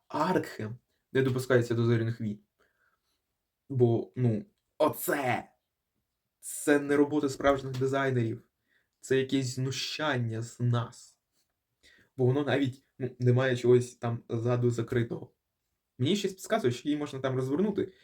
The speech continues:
і буде басейн для штурмовика. А, це ніде не вказано, це ніде не видно, але там є штурмовик в тросиках, тому його повинно буде кудись покласти. Ну або ж ми його покладемо усе в смітник. Чому? Бо там була вода. М, ну, там була вода, тож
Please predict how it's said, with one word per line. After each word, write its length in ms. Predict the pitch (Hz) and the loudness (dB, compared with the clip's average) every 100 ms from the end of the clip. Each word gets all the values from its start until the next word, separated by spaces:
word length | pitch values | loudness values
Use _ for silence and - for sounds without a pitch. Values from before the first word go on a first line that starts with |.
| _ - | _ -8
і 80 | 139 | 0
буде 220 | 160 147 | 6 6
басейн 360 | 127 123 165 135 | 6 2 -2 0
для 120 | 123 | -2
штурмовика. 540 | - 123 123 120 - _ _ _ _ _ _ _ _ _ - | 0 0 0 -2 -8 _ _ _ _ _ _ _ _ _ -8
А, 280 | - 113 117 | -2 -2 -2
це 160 | 180 | -2
ніде 240 | 175 147 139 | -2 0 -2
не 60 | |
вказано, 440 | 139 208 202 151 135 | 0 -2 -2 -4 -8
це 180 | - | -8
ніде 260 | 147 131 131 | -8 -4 -2
не 100 | 135 | 0
видно, 440 | 135 185 143 131 - _ | 0 0 -2 -12 -14 _
але 160 | 139 156 | -2 0
там 180 | 151 135 | -2 -6
є 100 | 139 | -6
штурмовик 380 | 135 131 127 | -4 -4 -6
в 60 | - | -6
тросиках, 400 | 120 120 - - | -6 -6 -6 -8
тому 200 | 120 127 | -4 -2
його 160 | 135 139 | -2 -4
повинно 340 | 135 185 123 | -4 -4 -4
буде 220 | 120 120 | -4 -6
кудись 240 | - 135 - | -6 -8 -8
покласти. 440 | - - - _ _ _ _ - - _ | -10 -10 -12 _ _ _ _ -20 -20 _
Ну 80 | 143 | -2
або 120 | 156 | 0
ж 120 | 202 | 0
ми 40 | 143 | -2
його 140 | 135 | -2
покладемо 640 | 127 135 156 135 120 107 107 | -2 -2 -2 -2 -2 -4 -6
усе 440 | - 123 117 110 | -10 -10 -4 -4
в 360 | 104 113 110 107 | -2 0 0 -2
смітник. 540 | - 127 113 101 - _ | -4 -6 -4 -6 -8 _
Чому? 340 | - - 131 147 | -12 -6 -4 -4
Бо 60 | |
там 180 | - 127 | -2 0
була 140 | 110 107 | 2 0
вода. 300 | 104 117 117 _ _ _ _ _ _ - | -2 -4 -6 _ _ _ _ _ _ -12
М, 320 | 104 90 - | -10 -10 -14
ну, 200 | - 120 | -6 -4
там 180 | 113 113 | 0 0
була 140 | 113 110 | 2 0
вода, 280 | 123 175 - _ | 0 -4 -8 _
тож 280 | 123 123 | 2 2